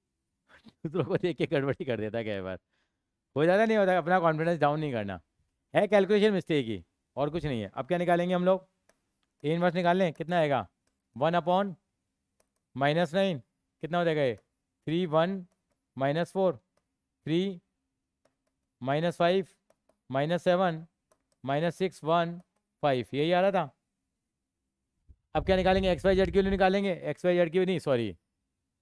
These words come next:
एबीसी की वैल्यू। अब इनवर्स हमने पिछली बार लिखा ही था, तो वन upon कितना आया था ये?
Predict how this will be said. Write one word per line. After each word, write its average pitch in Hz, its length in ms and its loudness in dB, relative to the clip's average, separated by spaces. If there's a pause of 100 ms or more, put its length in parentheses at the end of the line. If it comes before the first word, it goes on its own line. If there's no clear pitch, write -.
(560)
एबीसी 170 380 0
की 185 100 2
वैल्यू। 190 320 4 (500)
अब 151 120 -2
इनवर्स 170 320 2
हमने 175 160 0
पिछली 165 220 -8
बार 180 100 2
लिखा 165 180 0
ही 175 120 0
था, 180 120 2
तो 160 140 -4
वन 156 140 0
upon 175 400 -2 (520)
कितना 139 180 -8
आया 131 120 -2
था 131 80 -4
ये? 143 300 -8